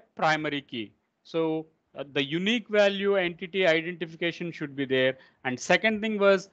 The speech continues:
decomposition should be recommended. Decomposition should be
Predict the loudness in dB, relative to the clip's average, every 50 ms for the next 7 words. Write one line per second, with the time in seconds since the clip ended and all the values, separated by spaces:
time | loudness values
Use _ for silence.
0 | _ _ _ -20 -12 -4 -2 -2 -2 0 2 2 2 2 2 2 6 6 6 6
1 | 4 -2 0 2 4 4 4 2 -2 -6 -6 -2 0 0 0 0 -4 _ -20 -20
2 | _ _ _ -20 -20 -20 _ _ _ _ _ _ _ _ _ _ 0 4 4 4
3 | 4 4 0 -4 _ _ _ _ _ _ _ _ _ -20 -20 -20 -20 _ _ _
4 | _ _ _ _ _ _ _ -2 2 4 4 4 4 4 4 4 4 2 -2 -6
5 | -8 -10 _ _ _ _ _ _ _ -2 0 0 2 4 2 2 2 0 0 0
6 | 0 0 0 -2 0 0 0 0 0 -4 -12 _ _ _ _ _ -16 -8 0 0
7 | 0 0 0 -4 -10 -6 -2 -2 0 0 -2 -4